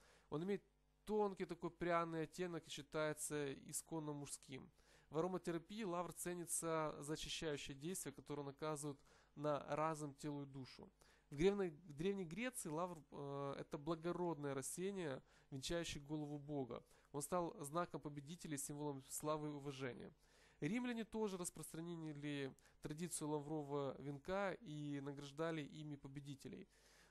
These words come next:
Ну, а фиалк-, что такое фиалковый корень в парфюмерии? Да, вот мы говорим, там, мужчина, фиалка, вроде бы не вяжется, но тем не менее, фиалковый корень —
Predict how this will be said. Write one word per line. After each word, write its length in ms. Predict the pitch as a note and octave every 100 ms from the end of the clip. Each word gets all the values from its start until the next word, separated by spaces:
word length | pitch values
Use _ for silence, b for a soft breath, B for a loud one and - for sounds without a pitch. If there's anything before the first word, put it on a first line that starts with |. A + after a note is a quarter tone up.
| -
Ну, 320 | E3+ A3+ G#3 -
а 500 | F3 E3+ E3 E3 D#3 D3 - _ _ _ - -
фиалк-, 440 | F3+ F#3+ F#3+ E3+ D#3
что 140 | -
такое 200 | F3 F3+
фиалковый 500 | - F3 E3+ D#3+ D#3
корень 420 | C#3+ E3 D3 -
в 40 | C3+
парфюмерии? 680 | D3 - D#3 C#3+ C3 B2+ B B -
Да, 80 | E3+
вот 120 | E3+
мы 120 | D#3+
говорим, 300 | D3 D3+ D#3+
там, 300 | C3+ B2 B2 -
мужчина, 420 | C#3 C#3+ - F#3+
фиалка, 600 | C#3+ - E3+ F3 - C3+ A#2+ B B -
вроде 160 | D3+
бы 100 | D3+
не 100 | E3
вяжется, 380 | D#3+ C#3 A#2 -
но 80 | C3+
тем 140 | F3
не 80 | F#3
менее, 260 | F3 C3 -
фиалковый 460 | D#3 E3+ E3 D#3+
корень — 440 | D#3 G#3 A#3 C#3+